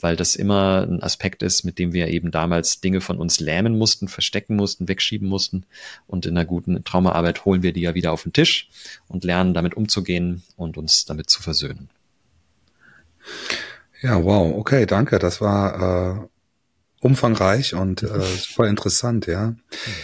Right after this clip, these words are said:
Speaker 2: Dieses, dieses, das ist auch spannend, dieses lebensbedrohliche,
Speaker 1: Mhm.
Speaker 2: also diese große Not, also die, ich erlebe das, dass es einfach total oft sichtbar wird, wenn wir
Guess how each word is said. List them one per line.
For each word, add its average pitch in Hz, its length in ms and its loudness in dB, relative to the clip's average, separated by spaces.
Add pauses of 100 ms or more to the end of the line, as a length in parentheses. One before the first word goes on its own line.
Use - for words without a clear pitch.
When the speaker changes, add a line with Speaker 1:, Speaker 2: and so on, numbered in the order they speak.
(240)
Speaker 2:
Dieses, 107 640 4 (600)
dieses, 107 640 4
das 110 300 2
ist 90 240 2
auch 104 280 6
spannend, 110 480 2
dieses 104 320 2
lebensbedrohliche, 95 1800 4 (600)
Speaker 1:
Mhm. 110 280 -6 (180)
Speaker 2:
also 92 160 6
diese 101 340 4
große 123 400 6
Not, 101 640 6
also 98 180 0
die, - 160 -6
ich - 220 -8 (400)
erlebe 101 320 6
das, 113 180 4
dass - 180 2
es - 280 0 (220)
einfach 104 220 2
total 104 280 2
oft 92 160 2
sichtbar 120 420 2
wird, 107 340 4
wenn 101 220 2
wir 98 240 6